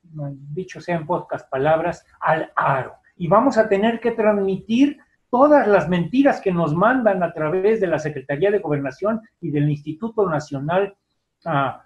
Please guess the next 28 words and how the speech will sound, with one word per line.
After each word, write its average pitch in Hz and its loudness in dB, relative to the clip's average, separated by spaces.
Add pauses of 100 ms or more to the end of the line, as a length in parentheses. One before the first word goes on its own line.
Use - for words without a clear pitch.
(120)
Electoral. 139 -4 (260)
Y, 175 -8
y 147 -16
como 160 -4
dicen 233 0
los 240 -2
políticos, 220 -8
puras 240 -2
mentiras. 208 -4 (220)
Nosotros 214 0
no 247 2
queremos 220 0
engañar 190 -2
a 185 0
nuestro 151 -2
auditorio. 123 -6 (220)
Nosotros 202 0
no 214 4
lo 240 6
vamos 220 4
a 165 -4
engañar, 160 -2 (180)
así 151 -4
es 165 -4
que, 175 -6 (300)
pues, - -12 (580)
a 165 -4
la, 156 -4